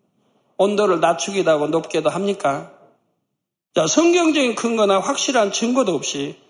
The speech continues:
자신이 이해할 수 없다는 이유만으로 반감을 갖고 이렇게 판단하는 것입니다. 그러나 하나님께서 보내신 성령의 역사가 아니고서야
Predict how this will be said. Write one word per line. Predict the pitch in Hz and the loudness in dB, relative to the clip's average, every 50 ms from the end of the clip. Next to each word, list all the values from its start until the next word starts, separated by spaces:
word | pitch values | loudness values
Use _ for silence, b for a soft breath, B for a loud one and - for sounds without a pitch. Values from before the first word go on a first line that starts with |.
| _ - | _ -6
자신이 | - - 202 202 - 247 240 220 214 208 - | -2 -2 0 0 0 -2 -2 0 0 -2 -2
이해할 | - 202 220 240 247 240 226 226 | -2 -2 0 2 2 2 0 0
수 | 226 - 233 208 | -2 -4 -4 -2
없다는 | - 185 190 214 247 247 - - 262 240 233 226 226 226 - | 0 2 2 2 2 0 -2 -2 -2 0 0 -2 -4 -4 -4
이유만으로 | 202 208 247 269 285 269 233 196 185 165 165 165 175 175 175 | -2 -2 0 2 2 2 2 2 2 0 0 -2 -2 -2 -4
반감을 | - - 180 175 190 208 247 240 208 175 | -4 -4 -2 0 2 2 2 2 0 0
갖고 | 147 147 - - - 139 143 - - | 0 -2 -2 -4 -4 -6 -6 -6 -4
이렇게 | 185 165 160 170 156 - 175 151 151 160 - - | -4 -4 -4 -4 -4 -4 -4 -2 -2 -4 -6 -8
판단하는 | - - 226 226 226 220 214 208 196 202 202 202 | -8 -6 -4 -4 -2 0 0 0 0 0 0 0
것입니다. | 202 185 156 - 139 139 127 120 143 139 135 - _ B B B B B B B B B B | -2 -2 -4 -4 -4 -6 -6 -6 -8 -10 -12 -16 _ B B B B B B B B B B
그러나 | - 254 247 254 247 240 220 | 0 2 2 4 4 2 2
하나님께서 | 220 233 240 233 226 226 208 - 220 208 - 202 | 2 2 2 0 0 -2 -4 -4 -4 -4 -4 -4
보내신 | - 214 208 208 208 202 - 202 196 190 | -2 0 0 2 0 0 0 0 0 0
성령의 | - 262 262 262 254 247 240 226 208 | 0 0 0 2 2 2 2 2 2
역사가 | 202 190 - - 214 196 180 170 165 | 2 2 2 2 0 2 2 2 2
아니고서야 | 165 175 220 240 220 226 202 - 180 151 143 156 170 196 190 160 131 - | 2 2 2 2 2 0 0 0 0 0 2 4 4 4 2 2 -2 -6